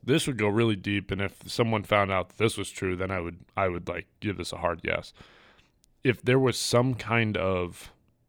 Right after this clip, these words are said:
agreement with advertisers, like, "Hey, at some point we might have an extra, like, ten minutes to have. Do you wanna run a few more ads?"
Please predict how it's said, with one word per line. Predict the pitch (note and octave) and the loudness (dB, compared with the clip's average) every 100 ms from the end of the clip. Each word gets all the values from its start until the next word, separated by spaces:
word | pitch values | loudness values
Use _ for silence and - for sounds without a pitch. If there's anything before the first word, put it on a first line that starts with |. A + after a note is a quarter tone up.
| _ _ _ _ - | _ _ _ _ -6
agreement | A2 F#2+ G#2 A2+ F2+ - _ _ _ _ - | -4 -4 -2 -2 -2 -10 _ _ _ _ -8
with | G2+ G2 F2 E2+ - - _ _ _ _ _ _ - | 0 2 2 -2 -12 -20 _ _ _ _ _ _ -2
advertisers, | G2+ G2 G#2 A2 G#2+ G#2+ A#2+ A2+ | 0 0 0 2 2 2 -2 -4
like, | - F2 - - | -6 -4 -6 -8
"Hey, | D3 D3 D3 C#3+ C#3 - _ _ _ _ | -4 -2 -2 -6 -10 -14 _ _ _ _
at | - - | -12 -12
some | - C3+ D#3+ | -8 -8 -6
point | - C3 F#2+ E2+ - - | -6 -6 -6 -8 -12 -10
we | F#2+ | -6
might | G2 F#2 | -4 -4
have | G2 F#2 | -6 -6
an | F2+ | -6
extra, | F2 - - - | -10 -12 -12 -10
like, | - - _ | -12 -14 _
ten | - G#2+ G2+ F#2 | -12 -8 -6 -8
minutes | D2+ A#1 - - | -10 -12 -14 -14
to | - F2 | -12 -8
have. | - - - - _ _ _ _ _ _ _ _ _ _ - | -8 -8 -12 -18 _ _ _ _ _ _ _ _ _ _ -8
Do | G2 | -4
you | F#2 | -4
wanna | F#2+ F2+ | -4 -4
run | E2 F2 | -6 -8
a | |
few | F2 - | -10 -10
more | E2 C#2+ C#2 | -8 -8 -8
ads?" | - - - | -8 -12 -18